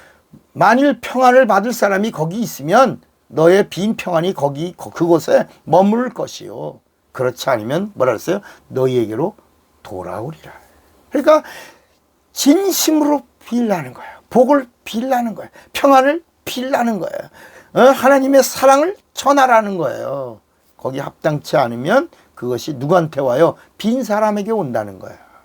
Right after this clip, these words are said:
"내게 올 것이요." 그러면 내, 그 사람에게 합당하면 그 사람에게 가고 나한테도 하나 덤으로 오는 건데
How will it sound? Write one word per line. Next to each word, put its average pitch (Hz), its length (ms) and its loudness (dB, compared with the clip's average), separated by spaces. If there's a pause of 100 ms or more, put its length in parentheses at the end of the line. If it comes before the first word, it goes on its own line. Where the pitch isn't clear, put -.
(520)
"내게 131 500 -4
올 110 160 -8
것이요." - 340 -18
그러면 226 300 2 (400)
내, 175 180 2 (760)
그 180 120 -8
사람에게 220 380 4
합당하면 254 720 2 (220)
그 220 120 -4
사람에게 214 500 2
가고 180 580 2 (520)
나한테도 147 480 -4
하나 175 460 0
덤으로 147 480 2 (200)
오는 185 320 4
건데 120 380 -8